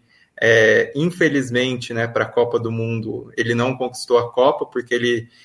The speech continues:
estreou na seleção três meses depois da conquista de cinquenta e quatro e se aposentou logo depois da Copa de setenta, mas disputou quatro Copas do Mundo, simbolizou a Alemanha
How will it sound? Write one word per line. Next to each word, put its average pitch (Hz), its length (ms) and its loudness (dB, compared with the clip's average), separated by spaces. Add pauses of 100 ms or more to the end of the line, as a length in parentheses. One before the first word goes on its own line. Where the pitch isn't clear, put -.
estreou 131 420 6
na 143 80 0
seleção 131 560 -6
três 131 300 0
meses 123 360 -4
depois 113 400 -2
da 113 120 -2
conquista 117 560 -12
de - 80 -18
cinquenta 117 480 -10
e 110 40 -8
quatro 113 380 -2
e 113 40 -16
se - 120 -10
aposentou 117 640 -4
logo 117 240 2
depois 117 340 -4
da 117 140 0
Copa 117 300 -4
de - 100 -14
setenta, 143 580 -4 (400)
mas - 240 -4 (160)
disputou 135 720 -2
quatro 143 400 4
Copas 131 460 0
do 113 80 -6
Mundo, 135 380 -4
simbolizou 123 800 0
a 139 80 6
Alemanha 120 640 0